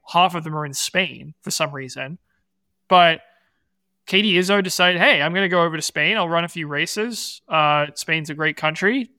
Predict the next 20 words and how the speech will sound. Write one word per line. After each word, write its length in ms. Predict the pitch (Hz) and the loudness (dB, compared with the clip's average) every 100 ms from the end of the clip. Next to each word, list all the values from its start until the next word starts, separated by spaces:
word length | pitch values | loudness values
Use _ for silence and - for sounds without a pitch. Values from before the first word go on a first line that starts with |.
| _ _ - | _ _ -20
T-, 140 | - | -16
you 100 | 170 | -8
know, 180 | 156 175 202 _ | -4 -4 -4 _
get 140 | - 165 | -2 0
a 40 | |
nice 220 | 165 160 | 2 0
trip 220 | - 175 165 | 0 -2 2
out 160 | 160 | 2
there 120 | 165 | 2
as 120 | 156 151 | -2 0
well." 340 | 143 202 - _ _ _ _ - | 2 2 2 _ _ _ _ -4
And 140 | 165 | -2
now 220 | 170 185 208 | 2 4 2
she's 320 | - 202 196 | 0 0 2
in 280 | 214 208 208 - | 0 0 -6 -6
position 640 | 180 185 220 165 180 233 - | -4 0 -2 -2 -4 -6 -8
to 100 | 175 | -4
make 180 | 180 190 | -4 -2
the 100 | 190 | -2
Olympics 720 | 214 277 120 - - - | -2 -2 -8 -8 -8 -8